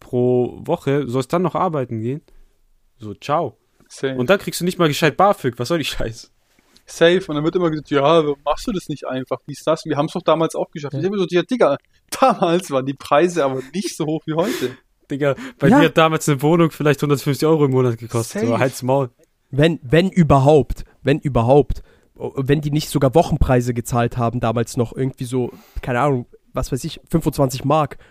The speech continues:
Speaker 3: oder sowas pro Woche, äh, für so eine kleine Einzimmerwohnung.
Speaker 2: Das hab
Speaker 3: Weißt
Speaker 2: ich
Speaker 3: du,
Speaker 2: mal
Speaker 3: wie ich
Speaker 2: in einem
Speaker 3: mein?
Speaker 2: Podcast
Speaker 3: Ja.
Speaker 2: gehört. In den achtziger Jahren eine Mie-, eine Wohnung in Hamburg. Dachgeschosswohnung in einem relativ ruhigen Viertel.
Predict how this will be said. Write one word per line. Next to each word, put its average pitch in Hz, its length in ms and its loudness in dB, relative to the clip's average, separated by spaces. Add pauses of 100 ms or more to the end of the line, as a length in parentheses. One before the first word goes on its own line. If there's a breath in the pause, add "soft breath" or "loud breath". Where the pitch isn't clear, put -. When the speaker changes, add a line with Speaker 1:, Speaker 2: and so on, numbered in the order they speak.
(180 soft breath)
Speaker 3:
oder 131 160 -4
sowas 123 260 -4
pro 135 240 0
Woche, 135 360 2 (420)
äh, 135 80 -2
für - 140 -2
so 131 120 2
eine 135 120 2
kleine 139 320 0 (200)
Einzimmerwohnung. 123 720 -2 (100)
Speaker 2:
Das - 160 -14
hab 170 140 2
Speaker 3:
Weißt 190 80 0
Speaker 2:
ich - 40 -6
Speaker 3:
du, 160 80 -4
Speaker 2:
mal 139 60 4
Speaker 3:
wie - 20 2
ich 131 60 0
Speaker 2:
in 135 60 -4
einem 139 80 -2
Speaker 3:
mein? 160 40 -6
Speaker 2:
Podcast 165 520 -4
Speaker 3:
Ja. 127 80 -6
Speaker 2:
gehört. 139 260 -8 (640)
In 139 160 -6
den 139 200 -8
achtziger - 500 -4
Jahren 139 360 0 (480)
eine 135 160 -4
Mie-, 185 300 -4 (100)
eine 139 160 -10
Wohnung 196 500 0
in - 140 -14
Hamburg. 151 560 -4 (880)
Dachgeschosswohnung 147 960 -2 (840)
in 135 100 -8
einem 131 100 -6
relativ 139 380 -2
ruhigen 147 280 -2
Viertel. 156 440 -2